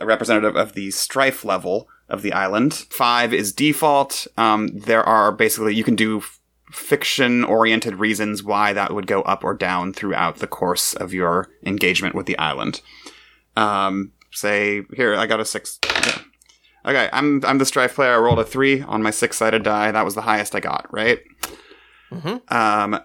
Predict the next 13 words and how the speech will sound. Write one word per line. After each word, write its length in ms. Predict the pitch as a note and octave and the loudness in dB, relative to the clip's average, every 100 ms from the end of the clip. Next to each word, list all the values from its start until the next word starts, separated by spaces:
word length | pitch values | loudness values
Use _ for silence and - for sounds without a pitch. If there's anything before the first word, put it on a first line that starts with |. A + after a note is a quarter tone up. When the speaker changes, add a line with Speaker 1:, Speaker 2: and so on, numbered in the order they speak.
| - | -8
Speaker 1:
that 260 | A2+ B2+ | -2 2
means, 460 | A#2+ A#2 C3 C3 - - | 4 4 4 2 0 0
uh, 420 | G#2+ G2+ G2 G2 - _ _ _ _ B2+ | 0 0 -2 -6 -14 _ _ _ _ -2
anyone 340 | D3+ E3+ D#3+ | 0 2 0
who 140 | C#3+ | 2
enters 260 | D3+ E3 D#3 | 0 0 0
this 100 | D#3 | -2
contest 760 | - E3+ E3 F3+ - - - _ - | 0 0 0 -2 -2 -6 -12 _ -6
has 260 | C3+ C3 | -4 -2
to 260 | - B2+ A#2 | -4 -2 0
meet 320 | A2 C3+ F3+ | 2 2 2
or 120 | C3 | 0
beat 400 | A#2 C3 D#3+ - | 0 -2 -6 -8